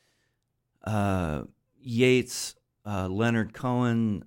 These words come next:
um, Allen Ginsberg, who I, again, I met here in Lancaster one day. Uh, uh, Mirabai and Lala were Persian, uh,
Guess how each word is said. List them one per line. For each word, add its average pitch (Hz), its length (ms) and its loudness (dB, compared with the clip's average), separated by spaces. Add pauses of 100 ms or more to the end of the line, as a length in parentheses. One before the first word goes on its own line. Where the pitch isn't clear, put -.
um, 87 720 -4
Allen 101 320 -2
Ginsberg, 117 640 -2
who 107 180 -4
I, 95 100 0 (120)
again, 107 340 -2
I 85 120 -4
met 101 240 -2
here 107 180 -4
in 92 140 -2
Lancaster 101 520 -6
one 113 220 -2
day. 117 280 -4 (600)
Uh, 98 580 0 (1500)
uh, 90 380 -6
Mirabai 127 920 2
and 92 240 -2
Lala 127 500 -2
were 101 200 -4
Persian, 110 840 -4 (100)
uh, 76 240 -8